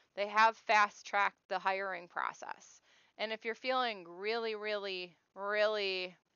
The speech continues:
spontaneous and you just wanna get something done today, if you apply and you actually teach your first couple classes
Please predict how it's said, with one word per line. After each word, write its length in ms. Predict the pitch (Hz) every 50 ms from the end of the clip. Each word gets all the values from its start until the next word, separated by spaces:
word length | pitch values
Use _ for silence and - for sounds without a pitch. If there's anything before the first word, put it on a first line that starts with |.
| _
spontaneous 1040 | - - - - - 226 220 208 202 - 214 208 208 208 208 196 185 175 175 180 -
and 100 | 190 185
you 80 | 180 180
just 280 | 170 214 - - -
wanna 300 | - 220 208 202 185 185 - - - _ _
get 180 | - 220 -
something 360 | - 233 220 214 - 196 190 175
done 320 | - 185 180 185 208 214
today, 520 | 214 - 202 180 175 170 170 165 165 170 175 - - - _ _ _ _ _ _ _ _ _ _ _ _
if 180 | 208 208 - -
you 180 | 220 240 247
apply 680 | 220 - - - 208 214 226 226 214 190 175 170 170 160 -
and 140 | 175 185
you 80 | 185 196
actually 380 | 208 214 214 - - - 190 185
teach 320 | - - 214 214 - -
your 100 | 202 185
first 380 | - - 196 196 202 208 - -
couple 260 | 214 202 - 190 180
classes 840 | - - 180 185 202 226 220 - 190 180 170 165 160 165 160 -